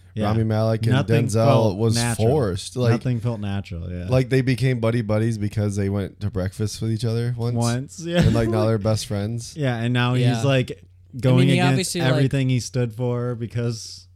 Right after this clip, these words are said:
Speaker 3: Yeah, he looked up to him for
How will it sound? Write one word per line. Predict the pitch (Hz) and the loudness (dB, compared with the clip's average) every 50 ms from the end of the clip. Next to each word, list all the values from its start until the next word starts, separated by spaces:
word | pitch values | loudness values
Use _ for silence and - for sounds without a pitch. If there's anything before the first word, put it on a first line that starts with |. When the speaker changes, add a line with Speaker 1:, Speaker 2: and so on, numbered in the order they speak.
| - - | -20 -14
Speaker 3:
Yeah, | 143 143 131 120 120 | -10 -8 -8 -6 -8
he | 117 147 160 | -6 -6 -6
looked | 156 156 175 170 - | -4 -4 -6 -6 -4
up | 165 160 156 - | -6 -6 -6 -6
to | - 147 | -6 -6
him | 135 127 120 120 120 120 123 123 123 - - - - - - - | -4 -4 -4 -4 -6 -6 -8 -8 -10 -14 -20 -20 -20 -20 -20 -14
for | - 135 120 117 117 113 | -10 -8 -8 -8 -8 -10